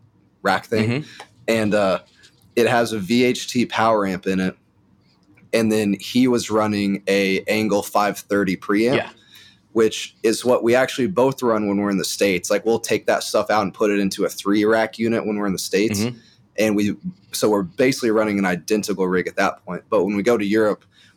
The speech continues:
Speaker 1: it's too big 'cause it's already huge to try and carry that thing through customs
Speaker 2: Oh, yeah.
Speaker 1: and everything. It's so heavy, and, like, we won't check it because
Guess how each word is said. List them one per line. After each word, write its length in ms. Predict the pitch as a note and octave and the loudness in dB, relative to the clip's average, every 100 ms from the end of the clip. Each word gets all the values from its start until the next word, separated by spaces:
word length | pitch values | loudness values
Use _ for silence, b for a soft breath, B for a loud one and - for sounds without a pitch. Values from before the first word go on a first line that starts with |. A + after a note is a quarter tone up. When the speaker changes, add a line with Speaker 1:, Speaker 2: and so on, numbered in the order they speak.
| - | -6
Speaker 1:
it's 200 | G2 - | -4 -2
too 180 | - G#2 | -2 0
big 400 | F2 F2+ G2+ - _ _ - | 2 0 0 -4 _ _ -4
'cause 100 | G#2+ | -2
it's 120 | G2 | 2
already 320 | G2+ A2+ G2+ | 2 2 0
huge 560 | G2 - G2 G#2 G#2 - | -4 -6 0 0 0 -2
to 100 | G#2 | -4
try 200 | - G#2 | 0 0
and 80 | F#2+ | 0
carry 240 | G2+ G#2 | 0 2
that 200 | G2+ - | 2 0
thing 160 | G2+ F#2+ | -2 -2
through 160 | G2+ | -4
customs 380 | F#2 F2+ F2+ F#2+ | -4 -2 -2 0
Speaker 2:
Oh, 20 | G2 | 0
yeah. 140 | C2 | 0
Speaker 1:
and 100 | G#2+ | -2
everything. 520 | G2 G2+ G#2+ G#2+ G2+ - b b b - | -2 -2 -2 -4 -4 -12 b b b -8
It's 140 | G#2 | -6
so 320 | - D3 C3+ | -2 2 2
heavy, 300 | G#2+ G#2+ G2 | 2 0 0
and, 80 | G2 | 0
like, 120 | F#2 - | -2 -2
we 80 | G#2+ | 0
won't 200 | G#2+ - | 0 -2
check 280 | - G2 | -2 0
it 160 | A2+ - | 0 0
because 540 | G#2 - G2+ F#2 - | -2 -2 0 -2 -6